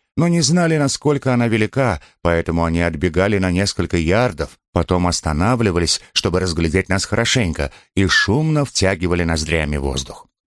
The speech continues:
Вот тут-то и была самая уязвимая часть нашего плана. Белки еще не вошли в полукруг сетей, и если бы они взяли вправо или влево, то с легкостью удрали бы от нас в луга. Мы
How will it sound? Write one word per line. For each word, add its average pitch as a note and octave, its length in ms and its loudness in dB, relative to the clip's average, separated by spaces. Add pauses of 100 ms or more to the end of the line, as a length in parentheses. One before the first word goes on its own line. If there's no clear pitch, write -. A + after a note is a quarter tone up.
(440)
Вот G2 240 2 (100)
тут-то D#3+ 420 0
и C#3+ 260 0
была C#3 540 2
самая A2+ 600 0
уязвимая G#2+ 760 0
часть F#2 420 -2
нашего D2 420 -2
плана. C2 400 -6 (580)
Белки A#2 460 0
еще D#2 240 0
не F#2+ 100 2
вошли F#2+ 400 0
в C3+ 80 -4
полукруг G2+ 460 -2
сетей, B2+ 560 0 (260)
и E2 80 2
если E2+ 400 2
бы D#2 100 0
они D#2+ 160 0
взяли F#2 300 0
вправо F#2 600 -2
или F2+ 300 -2
влево, D#2 480 0 (220)
то C#2+ 100 -2
с - 120 -4
легкостью E2+ 640 -2
удрали C#3 400 0
бы E2+ 180 0
от D#2+ 80 -4
нас F2 260 0
в E2 60 -4
луга. A2 320 0 (720)
Мы D3+ 240 2